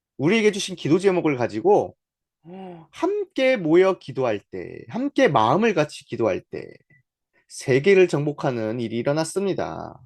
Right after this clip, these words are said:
우리의 기도는, 에, 보좌를 움직이고 세계에 빛을 비추는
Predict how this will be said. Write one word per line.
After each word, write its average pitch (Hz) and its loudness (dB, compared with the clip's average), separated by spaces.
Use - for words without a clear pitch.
우리의 131 2
기도는, 156 0
에, 95 -8
보좌를 247 6
움직이고 202 2
세계에 165 2
빛을 170 -6
비추는 196 -2